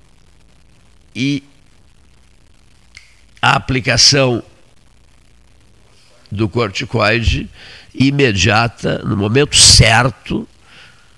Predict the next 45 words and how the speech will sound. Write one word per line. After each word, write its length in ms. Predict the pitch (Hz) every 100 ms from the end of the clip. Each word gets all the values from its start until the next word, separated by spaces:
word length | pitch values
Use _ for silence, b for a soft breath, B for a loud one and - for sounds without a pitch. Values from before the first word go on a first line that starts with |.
| -
não 140 | -
poderia, 380 | 95 117 117 135
não 100 | 156
po-, 240 | - - 147
não 120 | 170
poderia, 420 | 180 208 247 -
não, 300 | 180 247 226
não 100 | 175
sei 160 | 165 160
por 160 | 151
quê, 180 | 160 220
não 160 | 165 185
poderia 320 | 202 190 226
ser 160 | - 208
no 100 | 190
dia 100 | 220
seguinte. 720 | - 180 147 110 - - - B B B -
Aí 140 | 120
também 300 | 143 160 156
entra 200 | 156 -
uma 140 | 175 165
coisa, 300 | 160 151 113
o 40 |
camarada 320 | - 120 127
não 80 | 123
quer 160 | 117 120
sair 140 | 120
de 140 | 113 -
casa, 600 | 127 127 131 110 107 107 B B
se 160 | -
tranca 400 | - 147 139 113
em 80 | 113
casa, 640 | - 135 131 123 123 117
"Não, 120 | 151 -
pro 120 | -
hospital 360 | - 107 147 113
eu 60 |
não 160 | 98 107
vou", 380 | 101 139 147 117
et 80 |
cetera. 340 | - 135 143 - B B B B B B -
Então, 300 | 131 - 117
na 200 | 110 104
hora 300 | 127 202 185
certa, 840 | - 120 101 104 117 - 120